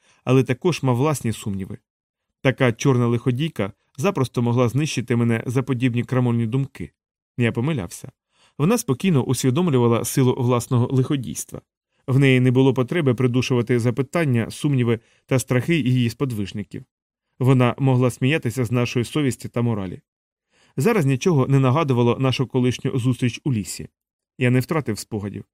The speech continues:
Я просто не чув її запитань. Їх можна було з'ясувати хіба з моїх відповідей з приводу спілкування зі зневоленими. Вона дошукувалася того, що почало викликати в мене підозри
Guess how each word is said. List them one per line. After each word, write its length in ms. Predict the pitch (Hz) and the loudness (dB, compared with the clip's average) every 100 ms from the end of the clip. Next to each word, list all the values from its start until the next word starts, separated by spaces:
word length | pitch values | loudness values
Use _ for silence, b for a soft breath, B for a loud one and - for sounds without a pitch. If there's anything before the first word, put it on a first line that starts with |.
| _ _ _ - | _ _ _ -2
Я 120 | 135 | 0
просто 300 | - 190 - | 2 0 0
не 120 | 123 | -2
чув 240 | 113 185 131 | 0 0 2
її 160 | 120 | 0
запитань. 520 | 113 120 113 - 92 - _ _ _ _ | 0 -4 -6 -8 -12 -12 _ _ _ _
Їх 160 | 135 123 | 0 2
можна 260 | 139 117 127 | 0 2 2
було 300 | 123 123 120 | 2 2 2
з'ясувати 520 | 131 - 131 127 120 | 0 0 0 0 -2
хіба 360 | 135 123 120 | -2 0 0
з 80 | 117 | 0
моїх 280 | 131 131 113 | 0 0 0
відповідей 560 | 160 - 117 110 107 b b _ | -4 -2 0 0 -2 b b _
з 100 | - | -2
приводу 360 | 139 131 123 | 2 4 2
спілкування 640 | 123 - 123 135 123 120 117 | 0 0 -2 0 0 0 0
зі 160 | 117 123 | 0 0
зневоленими. 640 | 139 117 95 92 92 92 - _ _ _ _ _ _ _ | 0 -2 -4 -4 -6 -10 -14 _ _ _ _ _ _ _
Вона 280 | 131 131 127 | 2 4 4
дошукувалася 720 | 127 - 123 123 117 117 127 | 2 -2 -2 -2 0 0 -2
того, 280 | 131 120 170 | -2 0 0
що 160 | 127 | -2
почало 380 | 113 123 135 123 | -4 -2 0 0
викликати 600 | 123 131 131 131 123 113 | 0 0 0 -2 -2 -2
в 60 | 117 | -2
мене 220 | 120 117 | 0 0
підозри 520 | 123 113 156 127 107 | -2 -2 -2 -2 -4